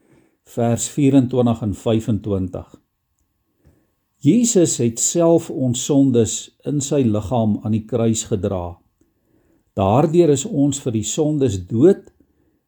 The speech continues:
en kan ons lewe in gehoorsaamheid aan die wil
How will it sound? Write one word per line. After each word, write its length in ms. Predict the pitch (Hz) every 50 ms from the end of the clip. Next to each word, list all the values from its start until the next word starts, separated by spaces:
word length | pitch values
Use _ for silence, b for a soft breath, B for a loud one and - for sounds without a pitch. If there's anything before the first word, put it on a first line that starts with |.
| _ -
en 160 | 120 120 123 123
kan 240 | 139 160 165 175
ons 300 | 175 156 143 131 - - 110
lewe 580 | 98 98 98 107 123 170 208 202 156 139 131 123 123 - - - -
in 160 | - 120 120 117
gehoorsaamheid 880 | - 117 104 95 107 123 143 - - 156 143 131 127 117 110 107 107
aan 220 | - 110 107 104 98
die 60 | 92 92
wil 160 | 98 110